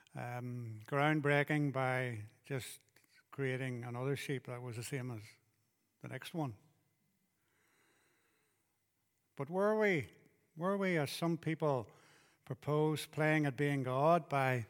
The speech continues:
um, manipulating D N A, the, the very stuff that, that we're, we're, that we're made of? But,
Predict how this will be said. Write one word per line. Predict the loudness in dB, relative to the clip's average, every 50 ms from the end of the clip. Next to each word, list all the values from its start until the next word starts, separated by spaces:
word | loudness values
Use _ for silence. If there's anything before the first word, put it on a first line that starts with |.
| -12 -20 -20 -20 -20 -20 _ _ _ _ -12
um, | -10 -8 -8 -8 -10 -10 -10 -6 -2
manipulating | 0 0 0 0 0 0 2 2 2 2 2 0 -2 -2 -4 -6 -8 -12 -16 _ _ _ _ _ _ _ _ _ _ _ _ _ _ _ _ _ _ _ _ _ _ _ _ -6
D | -4 -2 0 0
N | 0 -2 -2 -2 -2
A, | 0 0 2 2 2 2 0
the, | 0 -2 -4 -6 -8 -12 -20 -20 -20 _ _ _ _ _ -10
the | -6
very | -2 -2 0 0 -2
stuff | -2 -4 -6 -4 -2 -4 -4 -4 -8 -16 -16 -12
that, | -10 -8 -8 -8 -10 _ _ _ _ _ _ _ _ _ _ _ _ _ _ _ _ -10
that | -10 -10 -8
we're, | -10 -12 -12 -12 -14 -12
we're, | -12 -12 -8
that | -6 -6 -6 -6 -6
we're | -6 -4
made | -2 0 2 2
of? | 2 2 0 0 -4 -8 -18 -20 -20 _ _ _ _ _ _ _ _ _ _ _ _ _ _ _ _ _ _ _ _ _ _ _ _ _ _ _ _ _ _ _ _ _ _ _ _ _ _ _ _ _ _ _ _ _ _ _ _ _ _ _ _ _ _ _ _ _ _ _ 0
But, | 0 0 0